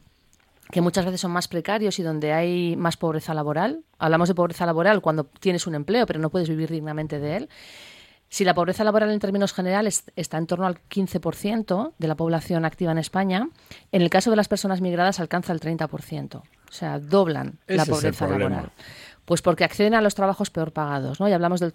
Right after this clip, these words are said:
Speaker 1: los trabajos, por ejemplo, que ejercen las empleadas de hogar en los domicilios, que no solamente limpian, sino que también cuidan de nuestras personas mayores y de las personas dependientes. Hablamos del sector agrícola, donde la participación de la población migrante regularizada o no es altísima.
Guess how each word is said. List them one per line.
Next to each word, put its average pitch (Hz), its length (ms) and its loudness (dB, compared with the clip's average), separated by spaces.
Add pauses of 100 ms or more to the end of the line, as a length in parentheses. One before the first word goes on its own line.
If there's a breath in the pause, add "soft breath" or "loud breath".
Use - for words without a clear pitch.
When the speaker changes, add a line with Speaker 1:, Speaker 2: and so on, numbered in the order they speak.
Speaker 1:
los 165 180 -2
trabajos, 165 320 -4
por 165 140 -4
ejemplo, 160 340 -4
que 160 140 -4
ejercen 170 340 -8
las 156 140 -4
empleadas 151 380 -2
de 151 80 -2
hogar 151 160 -2
en 147 80 -2
los 143 100 -4
domicilios, 214 720 -2 (260 soft breath)
que 170 100 -2
no 185 80 0
solamente 165 480 -4
limpian, 202 320 0
sino 165 160 -6
que - 80 -6
también 156 240 -6
cuidan 196 280 0
de 156 60 -2
nuestras 151 280 -6
personas 147 340 -12
mayores 147 380 -4
y 160 40 -8
de 147 60 -6
las 143 80 -10
personas 147 320 -10
dependientes. 175 640 -4 (420 loud breath)
Hablamos 185 280 2
del 185 80 0
sector 165 320 -2
agrícola, 180 480 2
donde 156 200 0
la 147 80 -2
participación 156 600 -4
de 175 80 0
la 160 60 0
población 156 440 -4
migrante 151 520 -4 (420)
regularizada 160 640 0
o 156 60 -2
no 160 160 -2
es 151 160 -8
altísima. 175 600 -2